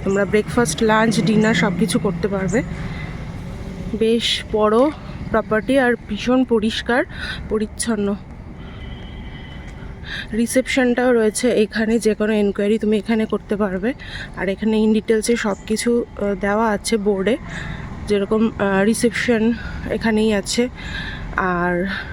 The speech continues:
সুইমিং পুলটা হচ্ছে তোমার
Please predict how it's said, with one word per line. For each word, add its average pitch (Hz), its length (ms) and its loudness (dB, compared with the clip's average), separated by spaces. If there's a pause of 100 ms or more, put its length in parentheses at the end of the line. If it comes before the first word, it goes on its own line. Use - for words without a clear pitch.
(720)
সুইমিং 254 400 6
পুলটা 262 360 4
হচ্ছে 262 380 2
তোমার 208 360 0